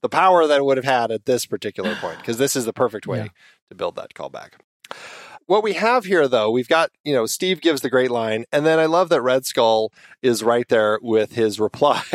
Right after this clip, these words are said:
Speaker 1: <laughs> which I think is great. "Oh, of course you can." But unfortunately, I'm on a tight schedule. Uh, it's, it's a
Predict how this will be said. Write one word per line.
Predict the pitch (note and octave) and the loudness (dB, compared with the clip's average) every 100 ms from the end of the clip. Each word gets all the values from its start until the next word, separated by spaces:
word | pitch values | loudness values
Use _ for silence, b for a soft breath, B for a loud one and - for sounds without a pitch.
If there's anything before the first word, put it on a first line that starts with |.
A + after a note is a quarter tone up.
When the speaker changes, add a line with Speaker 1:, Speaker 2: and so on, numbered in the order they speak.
| D3 - | -4 0
Speaker 1:
<laughs> | D#3 D3 - - - - - | 0 0 -2 -14 -14 -18 -6
which | E3 | -2
I | G3+ A3 | 0 0
think | G#3 | 0
is | D#3 | -2
great. | C3 F3+ D#3+ A#2+ | 0 2 2 0
"Oh, | C3+ D#3+ D3 | 2 4 4
of | - | 0
course | - G3 A#3+ | -2 0 2
you | - C3+ | -2 -4
can." | A#2 G2+ F#2 G2 B B B B - | -4 -4 -8 -16 B B B B 0
But | C3+ | 2
unfortunately, | C3+ C3 D#3+ D3 C3 | 2 2 0 2 2
I'm | B2 A#2+ | 2 2
on | |
a | A#2 | 0
tight | A#2+ A2 | -2 -2
schedule. | - A2+ G#2+ F2+ B B B - | 0 0 -2 -4 B B B -8
Uh, | - - | -8 -4
it's, | D3+ - - | -4 -4 -2
it's | C#3+ | -2
a | F#3 | 2